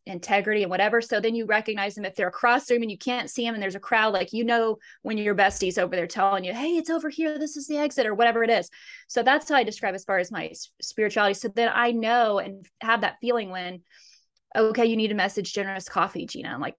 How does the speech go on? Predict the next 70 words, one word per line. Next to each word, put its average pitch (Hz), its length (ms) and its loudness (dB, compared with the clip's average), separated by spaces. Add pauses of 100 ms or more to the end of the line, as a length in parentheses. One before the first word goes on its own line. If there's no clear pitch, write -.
(260)
"Well, 220 120 -6
who 269 160 0
is 214 120 2
this?" 208 300 2
Okay, - 240 -8
I 196 100 2
do 233 160 -2
love 285 200 -2
coffee, 214 640 -2
<laughs> - 280 -2
but 277 100 6
I'm 254 140 6
sure 311 240 4
this 320 200 2
isn't 285 220 4
just 247 200 6
for 233 100 4
me 233 120 0
to 214 80 4
go 208 300 2
make 208 300 -2
another 208 240 -2
purchase. 240 460 -2
I, 202 140 2
you 190 80 -6 (360)
know, 202 120 -4
go 226 260 4
and, 226 160 -2
"Okay, 226 160 -6
look 233 180 -4
at 247 60 -8
their 254 100 2
mission 254 240 0
and 254 80 -2
vision. 185 320 -6
Okay, 220 180 -8
wow, 220 160 -2
I 233 60 4
really 214 240 2
love 208 240 2
that. 208 140 2
They're 185 100 -4
helping, 214 420 -6 (280)
you 214 100 0
know, 202 60 0
kids 233 240 -2
in 165 80 -8
Africa, 226 440 -2
and 175 160 -2
this 180 160 -6
is 185 120 -4
a 180 60 -4
gi-, - 240 -6
you 196 100 -8
know, 180 80 -2
a 170 60 0
give 226 220 2
back 226 360 2
thing." 185 280 -4
And, 175 160 -6 (240)
and 208 140 -6
so 214 320 4 (640)
I 226 140 4
just 247 240 4
come 240 200 -2
to 233 120 -4
recognize, 208 460 -2
again, 180 220 -2
spending 254 360 0
time 233 360 0